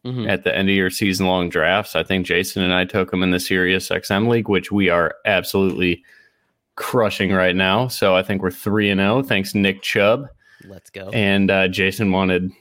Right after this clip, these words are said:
Speaker 2: Austin Eckler over Nick Chubb. Um, I know Eckler had a big day, so that's cool, but, uh, Nick Chubb is a stud. Um, yeah, I don't know. I don't understand what's going on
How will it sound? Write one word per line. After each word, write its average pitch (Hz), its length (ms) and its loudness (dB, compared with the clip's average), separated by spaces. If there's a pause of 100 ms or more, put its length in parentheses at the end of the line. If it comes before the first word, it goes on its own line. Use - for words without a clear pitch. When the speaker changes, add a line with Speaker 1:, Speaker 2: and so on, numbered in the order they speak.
Speaker 2:
Austin 98 320 -2
Eckler 92 320 0
over 95 120 -2
Nick 95 180 0
Chubb. 117 360 -2
Um, 90 460 2
I 90 80 2
know 113 120 2
Eckler 98 260 0
had 90 80 0
a 87 40 -4
big 87 200 -2
day, 92 200 0
so - 180 -4
that's 95 140 -2
cool, 98 240 -2
but, 87 280 0
uh, 87 180 2
Nick 98 180 -4
Chubb 95 300 0
is - 180 -6
a 82 80 2
stud. 131 540 0 (800)
Um, 101 300 -2
yeah, 107 240 2
I 117 80 2
don't 151 160 2
know. 156 180 2
I 117 80 0
don't 139 240 0
understand 123 640 0
what's 110 180 -2
going 117 200 0
on 117 80 2